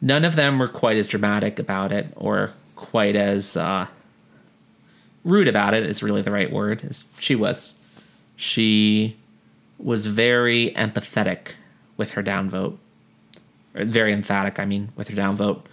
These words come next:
And that didn't go the best for her in the grand scheme of things.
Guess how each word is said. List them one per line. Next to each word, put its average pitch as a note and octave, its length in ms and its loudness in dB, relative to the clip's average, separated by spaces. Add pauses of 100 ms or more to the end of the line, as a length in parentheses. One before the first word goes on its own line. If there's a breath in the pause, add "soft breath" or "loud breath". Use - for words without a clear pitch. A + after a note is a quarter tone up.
(1000 loud breath)
And A#2 720 2 (460)
that - 260 0
didn't F#3+ 320 0 (220)
go A#2 680 2
the A2+ 160 -4
best G#2 280 0
for A2 180 -6
her B2 220 -4 (1700 soft breath)
in C#3 140 4
the B2 80 0
grand G#2 260 0
scheme B2+ 280 2
of G2+ 100 -2
things. - 460 -10